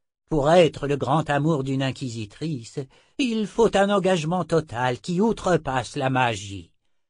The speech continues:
Sans la volonté de s'abandonner à toi, en s'oubliant lui-même en toute connaissance de cause,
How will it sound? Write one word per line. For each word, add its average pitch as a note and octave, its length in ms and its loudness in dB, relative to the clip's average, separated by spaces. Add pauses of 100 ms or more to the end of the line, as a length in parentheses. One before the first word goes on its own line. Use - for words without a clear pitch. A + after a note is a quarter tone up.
(260)
Sans D3+ 300 0
la E3+ 140 6
volonté F#3+ 480 2
de D3 100 -2
s'abandonner F#3 640 4
à C3 140 0
toi, D#3 360 -2 (220)
en C3 220 0
s'oubliant G#3 580 0
lui-même F#3 460 4
en C#3 160 -2
toute - 320 0
connaissance F3+ 640 0
de C#3 100 -6
cause, G3 600 2